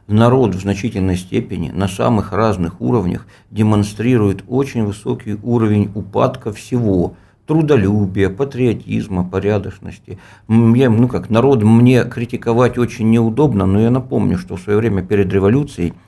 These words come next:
Иоанн Кронштадтский, тогда вроде как сейчас и церквей было много, священников, он говорил примерно, что упадок морали и нравственности приводит к тому, что если мы не одумаемся, нас ждет жесточайшая катастрофа,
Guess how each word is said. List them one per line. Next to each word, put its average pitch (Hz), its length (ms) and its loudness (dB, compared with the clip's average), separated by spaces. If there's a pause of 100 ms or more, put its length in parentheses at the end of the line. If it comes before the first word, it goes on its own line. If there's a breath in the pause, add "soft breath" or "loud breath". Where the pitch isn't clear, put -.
(120 loud breath)
Иоанн 120 260 2
Кронштадтский, 117 640 -4
тогда 113 160 0
вроде 107 260 2
как 104 160 -8
сейчас - 360 -8
и 92 40 -4
церквей 117 480 0
было 107 260 0
много, 104 240 -2
священников, 117 720 -4 (380 loud breath)
он 120 200 4
говорил 123 320 4
примерно, 107 640 2
что - 200 -14
упадок 104 580 -2
морали 110 460 2
и - 20 2
нравственности 123 640 -2
приводит 110 360 -2
к - 40 -18
тому, 143 340 0 (240 loud breath)
что - 160 -6
если 123 320 2
мы 107 100 0
не 104 120 4
одумаемся, 104 500 2
нас 104 160 0
ждет 101 220 -2
жесточайшая 104 800 -2
катастрофа, 113 800 -6